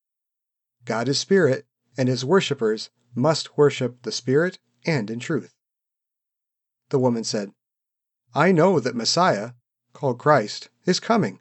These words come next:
When he comes, he will explain everything to us." Then Jesus declared, "I, the one speaking to you, I am he."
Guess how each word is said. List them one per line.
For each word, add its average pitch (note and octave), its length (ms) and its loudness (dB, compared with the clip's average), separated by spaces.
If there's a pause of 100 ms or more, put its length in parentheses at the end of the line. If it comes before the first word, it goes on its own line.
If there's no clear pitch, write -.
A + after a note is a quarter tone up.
(580)
When D3 160 4
he F3 100 2
comes, F3 400 2
he G3 100 0
will A3 140 2
explain F3+ 480 0
everything D#3 420 2
to A#3 220 -2
us." - 300 -10 (920)
Then A#2 160 -2
Jesus A#2+ 380 -2
declared, A#2+ 480 -4 (480)
"I, A2 400 -2 (480)
the A2+ 100 -6
one C#3+ 200 0
speaking F#3 420 0
to A#2 120 -10
you, F#2+ 260 -12 (800)
I A2+ 420 0 (100)
am G#2+ 120 -8
he." A#2 340 -6